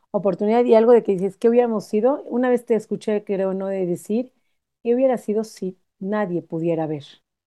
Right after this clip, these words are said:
y nadie pudiera juzgar?". ¿Cuál sería esa relajación que tendríamos? Yo creo que no habría ese malestar con el cuerpo. Y no importa la talla que estás, porque muchos me dicen, "No, es que estoy gorda y no puedo caminar y no me puedo agachar y no me puedo agarrar las ojetas".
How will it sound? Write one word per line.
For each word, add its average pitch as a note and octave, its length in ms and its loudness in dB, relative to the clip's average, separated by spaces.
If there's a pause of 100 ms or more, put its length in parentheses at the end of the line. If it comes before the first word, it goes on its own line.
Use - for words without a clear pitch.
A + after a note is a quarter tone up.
(120)
y F#3+ 120 -4
nadie F#3+ 280 -2
pudiera E3+ 360 -6
juzgar?". D#3 480 -12 (400)
¿Cuál B3 260 -2
sería B3+ 300 0
esa B3 340 -4
relajación G#3 1700 -2
que G#3+ 180 -2
tendríamos? B3 960 -2 (480)
Yo C4 280 -2
creo C#4 180 0
que A#3 400 0
no A3 140 -4
habría A3 260 0
ese G#3+ 400 -4 (200)
malestar F#3+ 640 -4
con G3 140 -6
el E3+ 100 -6
cuerpo. - 340 -10 (300)
Y C4+ 140 8
no D4 60 8
importa F#4 280 6
la D4+ 120 6
talla B3 200 8
que B3 80 4
estás, E3+ 240 2
porque G3 200 -2
muchos C4+ 220 0
me C4 80 2
dicen, A3+ 180 2
"No, C#4 200 2
es C#4+ 120 4
que D4 80 -2
estoy C#4+ 240 0
gorda C4 320 2
y - 20 0
no B3+ 100 0
puedo C4+ 140 2
caminar C4 460 0
y C4+ 60 2
no B3+ 80 0
me B3+ 140 0
puedo B3+ 160 2
agachar B3+ 440 4
y B3 40 -2
no B3+ 80 -2
me B3+ 120 0
puedo B3+ 140 0
agarrar A#3 240 0
las A#3+ 120 0
ojetas". A3+ 460 -2